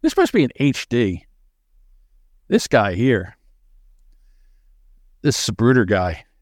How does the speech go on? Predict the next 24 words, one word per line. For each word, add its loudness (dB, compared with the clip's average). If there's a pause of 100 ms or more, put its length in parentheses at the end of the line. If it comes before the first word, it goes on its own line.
(220)
thank -4
God 2
he -2
was -6
here. -6 (480)
Should -6
have 0
been 2
down 2
a 0
little 0
lower. -6 (800)
All -6
right, -16
so 0
here's 0
my 2
problem 2
with -4
this -8
whole -2
J -2
F -4
K. -4